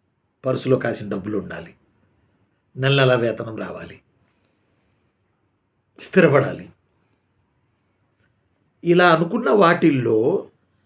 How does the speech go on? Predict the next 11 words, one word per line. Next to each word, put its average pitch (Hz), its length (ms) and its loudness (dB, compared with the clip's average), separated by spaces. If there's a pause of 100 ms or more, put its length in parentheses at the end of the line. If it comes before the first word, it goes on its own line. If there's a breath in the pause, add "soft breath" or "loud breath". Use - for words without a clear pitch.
(160)
ఒక్కసారి 151 440 0
ఆలోచించండి 147 600 0
చెల్లెళ్ళు, 131 400 0
తమ్ముళ్ళు, 101 580 -8 (520 soft breath)
ఎక్కడన్నా 135 720 -2
టెన్స్ 139 420 -2
ఉందా? 143 200 0
ఎక్కడన్నా - 2000 -10
భయం 139 300 2
ఉందారా 131 300 2
నాన్న, 110 420 -8